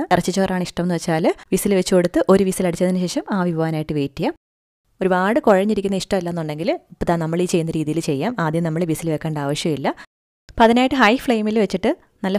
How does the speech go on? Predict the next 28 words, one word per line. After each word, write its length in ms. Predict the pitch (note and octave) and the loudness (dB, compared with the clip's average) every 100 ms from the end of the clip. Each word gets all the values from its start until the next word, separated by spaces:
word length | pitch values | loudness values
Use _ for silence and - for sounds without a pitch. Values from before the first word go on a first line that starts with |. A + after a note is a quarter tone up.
| G3+ | -2
ഫോഴ്സിൽ 360 | F#3 G3+ C4 C4 | 0 0 -2 -2
ആവി 140 | F#3+ G3 | -2 -2
വരാനായിട്ട് 420 | F#3+ F#3 F3+ F#3 F#3+ | -2 -4 -6 -6 -4
വെയിറ്റ് 260 | D#3+ E3 F3 | -4 -4 -2
ചെയ്യുക. 220 | D3+ G#3 E4+ F3+ | -2 -4 -2 -2
ആ 20 | F#3+ | 0
സമയത്ത് 260 | G#3 G3+ G#3+ | -2 -2 -4
നമ്മുടെ 160 | G3+ G#3 | -4 -4
സേഫ്റ്റി 240 | F3 - G3+ | -4 -4 -4
വാൽവൊക്കെ 340 | G#3 G#3 G3 F#3+ | -4 -4 -6 -6
മുകളിലേക്ക് 420 | E3+ F3 F3+ F#3 F3+ | -6 -4 -4 -4 -6
നിൽക്കും. 260 | D3 - E4 _ - - - - - _ _ _ _ _ _ _ _ _ - | -6 -6 -6 _ -20 -20 -20 -20 -20 _ _ _ _ _ _ _ _ _ 0
അങ്ങനെ 200 | A3+ B3+ | 2 4
സേഫ്റ്റി 240 | A3+ A3 A#3+ | 4 4 2
വാൽവൊക്കെ 320 | B3+ C4 B3 A#3 | 2 2 0 0
മുകളിലേക്ക് 380 | G3 F#3+ G3 G#3+ | 0 0 -2 0
വന്ന് 120 | G3+ F#3+ | -2 -2
നല്ല 140 | F#3 G3 | -4 -2
ഫോഴ്സിൽ 360 | F3+ F#3 F#3+ A3+ F3+ | 0 0 0 -2 0
ആവി 120 | F#3 | -2
വരാൻ 160 | F3+ F#3+ F#3+ | -2 -2 -4
തുടങ്ങിയതിന് 380 | D#3+ E3+ F3+ G3 | -4 -4 -4 -4
ശേഷം 220 | E3+ A#3 D4 | -6 -6 -4
ഒരു 100 | G3 F#3+ | -4 -2
പതിനഞ്ച് 360 | F3+ F#3+ A3 B3+ | -4 -2 -2 -2
സെക്കൻഡ് 280 | F#3+ F3 F#3 D4 F#3 | -4 -6 -6 -4 -6
അങ്ങനെ 240 | D#3+ E3+ F#3 | -8 -6 -6
വെച്ചിരിക്കുക. 460 | D3 D#3 C#3+ - | -6 -6 -6 -4